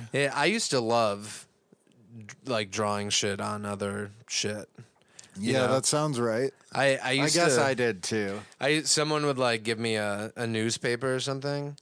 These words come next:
Speaker 1: or like
Speaker 2: Really?
Speaker 1: a, like a
Speaker 2: They'd
Speaker 1: magazine.
Speaker 2: be like, "Hey,
Speaker 1: Well, if there was,
Speaker 2: have
Speaker 1: like, a
Speaker 2: fun with this
Speaker 1: magazine.
Speaker 2: for a while, kid."
Speaker 1: <laughs> No, not as a kid. I mean, like,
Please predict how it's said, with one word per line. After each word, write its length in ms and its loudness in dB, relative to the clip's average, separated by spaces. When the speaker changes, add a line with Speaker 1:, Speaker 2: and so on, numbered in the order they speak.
Speaker 1:
or 100 -2
like 200 2
Speaker 2:
Really? 120 0
Speaker 1:
a, 380 0
like 160 -4
a 40 0
Speaker 2:
They'd 60 -4
Speaker 1:
magazine. 320 0
Speaker 2:
be 60 2
like, 180 2
"Hey, 520 2
Speaker 1:
Well, 100 0
if 60 -4
there 120 2
was, 80 4
Speaker 2:
have 100 6
Speaker 1:
like, 100 -2
a 20 0
Speaker 2:
fun 120 6
with 120 2
this 200 4
Speaker 1:
magazine. 160 0
Speaker 2:
for 140 2
a 80 4
while, 340 4
kid." 440 0
Speaker 1:
<laughs> 1000 -4
No, 240 0
not 200 0
as 100 -6
a 80 -2
kid. 300 0
I 100 0
mean, 240 -2
like, 300 -2